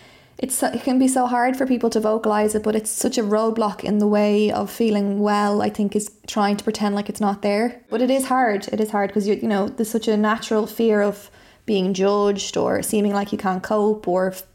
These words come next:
worrying people or any of those things. But the more and more we talk about it, the more we normalize it. Like,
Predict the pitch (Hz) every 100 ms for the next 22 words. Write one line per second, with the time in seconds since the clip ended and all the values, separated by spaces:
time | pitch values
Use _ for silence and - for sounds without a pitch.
0 | - 202 226 214 214 208 214 214 202 208
1 | 208 190 202 208 202 202 202 202 196 -
2 | 196 196 - - - - 226 254 269 254
3 | 233 214 214 262 285 220 202 202 208 202
4 | 196 202 240 196 190 196 180 196